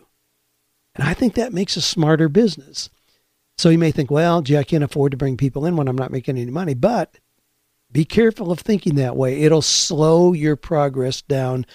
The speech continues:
dramatically. You can accelerate your process by having somebody who does know what they're doing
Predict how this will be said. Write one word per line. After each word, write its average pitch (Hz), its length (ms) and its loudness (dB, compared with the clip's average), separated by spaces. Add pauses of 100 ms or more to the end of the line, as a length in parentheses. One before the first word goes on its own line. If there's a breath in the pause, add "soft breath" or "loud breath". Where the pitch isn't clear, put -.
(200 soft breath)
dramatically. 131 800 -6 (500)
You 170 100 6
can 175 160 2
accelerate 214 760 -6
your 175 100 -2
process 120 880 -6 (260)
by 151 180 2
having 156 340 2
somebody 143 460 0
who 143 120 2
does 147 340 -2
know 170 140 4
what 131 200 0
they're 131 140 0
doing 120 420 -4